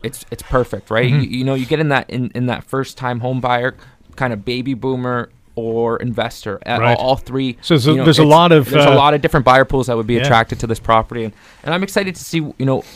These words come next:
Speaker 1: what happens. This property has been in the family since it was built.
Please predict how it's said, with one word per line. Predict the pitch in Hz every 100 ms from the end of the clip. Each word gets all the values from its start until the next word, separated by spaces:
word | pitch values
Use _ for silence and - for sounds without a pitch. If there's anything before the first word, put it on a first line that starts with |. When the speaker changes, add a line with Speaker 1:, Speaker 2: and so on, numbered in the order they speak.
| - -
Speaker 1:
what | 139
happens. | 131 131 135 101 101
This | 151 180
property | - 143 147 151
has | 127
been | - 127
in | 123
the | 117
family | - 120 127 135 107
since | - 117 123
it |
was | 104 101
built. | 117 113 - -